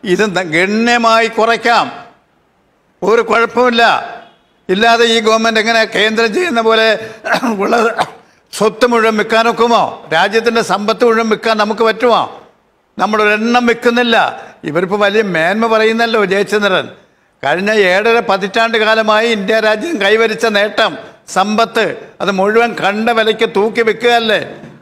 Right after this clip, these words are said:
ആ വിൽക്കുന്നതിന്റെ ഫലമായി നടക്കുന്ന അഴിമതിയും കമ്മീഷൻ വാങ്ങലും സ്കാമല്ലേ? ആരും അത് പറഞ്ഞു നടക്കുന്നില്ലെന്നുള്ളതല്ലേ ഉള്ളു.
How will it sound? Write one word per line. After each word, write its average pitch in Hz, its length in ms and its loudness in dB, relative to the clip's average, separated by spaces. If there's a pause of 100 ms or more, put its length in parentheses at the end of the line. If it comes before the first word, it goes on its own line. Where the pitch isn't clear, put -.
(340)
ആ 190 100 0
വിൽക്കുന്നതിന്റെ 226 600 0
ഫലമായി 226 280 2
നടക്കുന്ന 220 380 0
അഴിമതിയും 220 580 0
കമ്മീഷൻ 220 600 -2
വാങ്ങലും 226 480 -2 (220)
സ്കാമല്ലേ? 226 880 0 (880)
ആരും 226 320 2
അത് 226 140 2
പറഞ്ഞു 208 300 0
നടക്കുന്നില്ലെന്നുള്ളതല്ലേ 240 880 0
ഉള്ളു. 240 520 -2